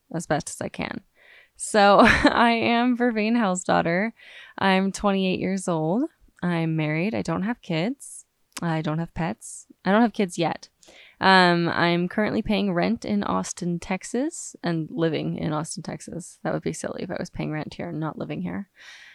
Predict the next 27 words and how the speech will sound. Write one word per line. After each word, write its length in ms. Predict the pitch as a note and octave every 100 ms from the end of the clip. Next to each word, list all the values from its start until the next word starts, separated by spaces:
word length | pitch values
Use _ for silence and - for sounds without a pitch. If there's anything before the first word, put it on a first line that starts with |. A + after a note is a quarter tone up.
| _
And, 340 | - G3 G3 G#3+
<laughs> 1700 | - B3 C4 A3 - - - _ _ _ _ _ - - - D4
and 200 | - B3+
I'm 140 | B3+ A#3+
on 120 | A#3+
a 40 |
mission 360 | A3+ G#3 - A3+
to 100 | A#3
level 280 | G3+ F3+ F#3
up 160 | G3
every 280 | - F3+ F#3
aspect 460 | E3 F3+ - E3+ -
of 120 | E3+
my 160 | F3 E3+
life 480 | D#3 F3+ B3+ - -
using 680 | F3+ G3+ G3 F#3 F3+ F#3 -
every 640 | F3+ F3+ F#3 F3+ F3+ F3 -
resource 720 | E3+ E3+ - E3 D#3+ D#3+ - -
available 520 | E3 D#3+ E3 C3 -
to 140 | - -
me, 240 | - - _ _ - _ _ -
including 500 | F3 E3+ D3 C#3+ F3
magic. 400 | B3+ B3+ - - - _ _ _ _ - - _ _ _ -
Uh, 220 | F#3 F3+
when 140 | F3+
I 80 | E3+
look 200 | G3 -